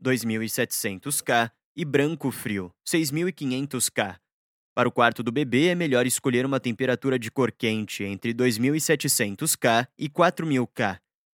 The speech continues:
Essas temperaturas criam um ambiente aconchegante e relaxante. Use luzes decorativas. A iluminação decorativa cria um ambiente tranquilo, harmonioso e aconchegante no quarto do bebê.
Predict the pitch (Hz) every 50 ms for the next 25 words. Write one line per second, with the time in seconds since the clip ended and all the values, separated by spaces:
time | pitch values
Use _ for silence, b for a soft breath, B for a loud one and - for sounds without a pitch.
0 | _ _ _ _ - 113 113 - 123 - - 120 104 127 120 120 117 - 143 147
1 | 147 139 - - 131 123 131 135 139 139 131 131 131 117 113 113 107 110 104 -
2 | 117 - 123 127 120 - - 151 120 107 120 120 135 147 156 - - - 143 139
3 | 123 123 127 120 113 107 - - - 110 98 92 92 - - 98 - _ _ _
4 | _ _ _ _ _ _ _ _ - 233 233 220 208 135 123 135 143 135 143 131
5 | 123 135 127 - 139 127 117 110 - - - - 104 98 87 92 92 - - -
6 | _ _ _ _ _ _ _ _ _ 113 117 113 120 123 123 127 123 117 - 147
7 | 135 131 123 - 143 139 143 147 147 - - 135 156 180 202 196 - - 170 170
8 | 175 180 185 180 160 160 143 120 120 131 - - - 131 127 117 107 - - 123
9 | 135 160 170 185 185 - - - 175 180 180 185 190 196 165 127 117 120 131 127
10 | 110 120 120 120 117 - 135 131 123 - - 127 101 98 113 131 151 160 - 180
11 | 160 151 143 - 127 127 - - 131 117 131 117 117 110 98 113 101 101 95 -